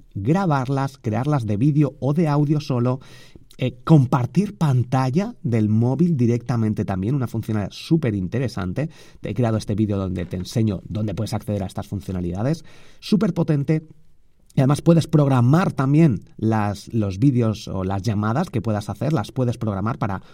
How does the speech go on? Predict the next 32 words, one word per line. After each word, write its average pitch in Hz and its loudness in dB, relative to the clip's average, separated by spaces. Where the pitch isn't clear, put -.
un 156 6
día 135 4
a - 2
la 120 2
semana. 107 -2
Los 123 2
lunes 156 2
a - -2
las 127 -4
siete 135 -4
es - -12
cuando 123 -2
vamos 117 -4
a 110 -4
tener 107 -4
la 90 -6
reunión, 185 0
pues 120 -2
lo 110 0
programamos 120 0
y 117 -2
así 123 0
nos 107 0
va 107 -2
a - -4
salir 151 2
el 113 2
aviso, 156 0
etcétera. - -8
Súper, 165 4
súper 139 -2
potente. 104 -4